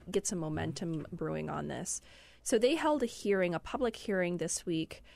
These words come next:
about the security clearance process and just how long it takes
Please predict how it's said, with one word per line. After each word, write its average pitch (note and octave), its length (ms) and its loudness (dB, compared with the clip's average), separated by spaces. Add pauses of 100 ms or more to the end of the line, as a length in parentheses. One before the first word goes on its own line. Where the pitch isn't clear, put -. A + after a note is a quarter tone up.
(140)
about F3+ 360 2
the G3+ 80 2
security F3 420 -2
clearance D3+ 340 -4
process - 600 -4
and F#3+ 140 -2
just - 280 -2
how A3 380 0
long F3+ 480 2
it - 160 -8
takes - 560 -4